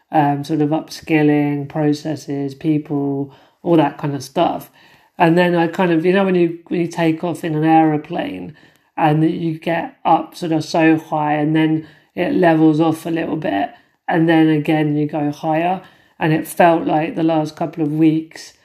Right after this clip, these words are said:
um, we've, we've suddenly gone up to a higher altitude again after those groundwork things in the middle. And so, you know, we're talking to some big,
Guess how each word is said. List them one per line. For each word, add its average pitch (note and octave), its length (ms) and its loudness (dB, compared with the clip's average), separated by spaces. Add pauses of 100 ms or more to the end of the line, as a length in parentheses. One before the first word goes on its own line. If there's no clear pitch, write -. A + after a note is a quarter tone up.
(280)
um, D3+ 480 2
we've, D3+ 280 0
we've D#3 280 -4
suddenly D3 760 -2 (380)
gone D#3 240 2
up D3+ 320 0
to D#3+ 220 -4
a D3 60 -4
higher D3+ 340 0
altitude D#3+ 600 0
again D#3+ 320 -8
after D#3 320 -8
those D#3 400 -4 (460)
groundwork D3+ 800 2
things D3+ 400 -4
in D3 160 -2
the C#3+ 40 -6
middle. D#3 480 0 (500)
And D3+ 300 2
so, D#3+ 140 -2
you D3+ 180 4
know, D3+ 140 0
we're D3 140 -2
talking D#3+ 480 -4
to D3 120 -6
some D3 320 -6 (100)
big, D#3 480 2